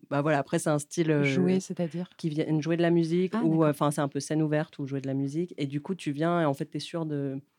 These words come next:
Speaker 1: d'avoir un spectacle. Après, c'est très variable, les gens viennent, euh, mais j'ai trouvé que c'était un espace où il y avait pas beaucoup de, il y avait pas trop de jugement et c'était sympa. Et du coup, tu peux y aller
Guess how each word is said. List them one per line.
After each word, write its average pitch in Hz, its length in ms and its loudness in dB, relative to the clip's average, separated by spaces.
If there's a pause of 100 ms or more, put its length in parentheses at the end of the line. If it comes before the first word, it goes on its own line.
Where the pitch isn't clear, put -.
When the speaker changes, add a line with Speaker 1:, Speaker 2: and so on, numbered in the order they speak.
(140)
Speaker 1:
d'avoir 147 300 0
un 147 60 0
spectacle. 175 520 -4 (320)
Après, 165 380 0
c'est 143 280 -4
très - 240 -2
variable, 151 640 4
les 139 180 2
gens 143 200 2
viennent, 143 260 0
euh, 127 320 -6
mais 143 180 2
j'ai 143 160 -6
trouvé 170 240 -4
que 156 220 0
c'était 147 200 -6
un 139 120 0
espace 160 320 -8
où - 20 -8
il 143 60 -4
y - 20 -4
avait 135 100 -4
pas 160 140 -8
beaucoup 156 280 -10
de, 143 280 -4 (520)
il 156 40 0
y - 20 2
avait 143 140 2
pas 160 100 -4
trop 170 160 -4
de 147 60 -4
jugement 147 440 4
et 156 120 2
c'était 143 240 -6
sympa. 156 480 2
Et 147 80 0
du 139 160 -8
coup, 147 100 -14
tu - 100 -16
peux 151 120 -4
y 143 80 0
aller 143 680 -2